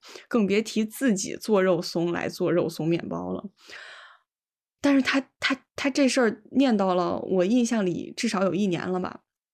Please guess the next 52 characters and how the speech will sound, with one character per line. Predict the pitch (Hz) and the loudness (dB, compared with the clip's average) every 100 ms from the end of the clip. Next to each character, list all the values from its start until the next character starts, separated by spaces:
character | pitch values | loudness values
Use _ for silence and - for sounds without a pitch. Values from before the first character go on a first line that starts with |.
| _ _ _ - | _ _ _ -4
我 | 214 | 0
就 | 214 | 0
知 | 226 262 | 0 0
道 | 262 196 | 2 2
我 | 180 196 | 2 0
是 | 208 | -4
劝 | 202 - 277 | -6 -2 0
不 | 208 | 2
来 | 196 - 196 | 0 -4 -2
的。 | 202 - - - - - - | -2 -4 -14 -20 -20 -8 -2
我 | |
说 | 202 220 | 4 6
：“你 | 202 | 6
要 | 180 208 | 4 2
是 | 214 - 190 185 - _ _ _ - - _ _ - | 0 -2 -2 -2 -8 _ _ _ -20 -20 _ _ -6
实 | - 190 | -2 0
在 | 214 226 202 | 2 2 2
想 | - - - | 0 -2 -4
做， | 214 208 - - | -2 -2 -4 -6
就 | 254 | -8
他 | - - 277 | -6 -4 -2
不 | - 226 | -2 -2
做， | 262 285 | 2 2
他 | 214 - 254 | 2 -2 -2
手 | - 208 262 | 0 2 2
痒 | 262 | 2
痒， | - - | -2 -4
他 | 240 | -4
心 | - - 277 | -2 2 2
里 | 160 | 4
一 | 285 | 2
直 | 262 160 | 2 0
记， | 190 - 311 269 185 - | 0 0 2 2 2 -4
记 | - 320 | 2 4
着 | 240 - | 4 0
这 | 107 | -2
个 | - | -4
事 | - - | -6 -8
儿。” | - _ - - - - - | -10 _ -20 -18 -18 -18 -8
我 | 185 | -2
说 | 196 196 | 2 2
：“那 | 220 | 2
你 | 202 | 0
就 | - 185 | -2 -6
去 | 180 180 | -6 -6
做 | - 226 - | -2 -2 -2
吧。” | - _ _ _ - - - - | -8 _ _ _ -20 -20 -20 -8
啊， | 180 | -4
然 | 185 190 | -2 0
后 | 220 | 0
他 | 214 208 | 0 -2
就 | 208 208 202 | 0 0 0